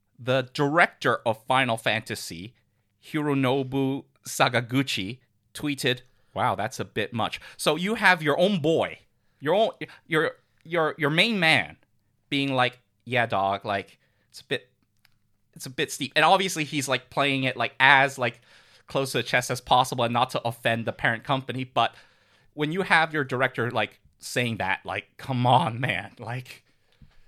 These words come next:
Jesus Christ, twelve K for a fucking statue.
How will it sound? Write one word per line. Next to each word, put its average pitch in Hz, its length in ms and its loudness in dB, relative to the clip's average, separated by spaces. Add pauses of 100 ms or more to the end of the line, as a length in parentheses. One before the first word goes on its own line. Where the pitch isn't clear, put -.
(220)
Jesus 170 540 -2
Christ, - 540 -4
twelve 190 420 0
K 202 300 0
for 160 180 -4
a 135 60 0
fucking 170 460 -4
statue. 123 580 -2